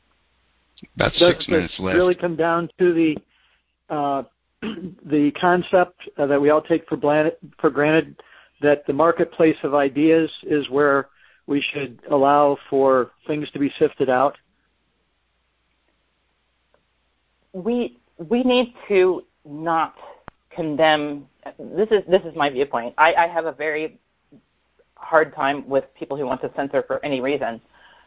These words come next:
Speaker 3: uh, because it's a slippery slope. Once you say, "Well, it's okay, we can rate websites and say,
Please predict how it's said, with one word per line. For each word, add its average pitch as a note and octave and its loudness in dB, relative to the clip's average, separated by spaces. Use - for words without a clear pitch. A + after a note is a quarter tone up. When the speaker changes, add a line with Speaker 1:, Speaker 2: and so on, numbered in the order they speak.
Speaker 3:
uh, C3+ 4
because D3 0
it's D#3+ -4
a - -2
slippery E3+ 0
slope. B2 -2
Once E3+ 0
you F#3+ -4
say, E3+ 4
"Well, F#3 2
it's G3 -6
okay, F#3 -2
we E3+ -6
can D#3 -10
rate F3+ 0
websites A#2+ -2
and C#3+ -6
say, D#3 0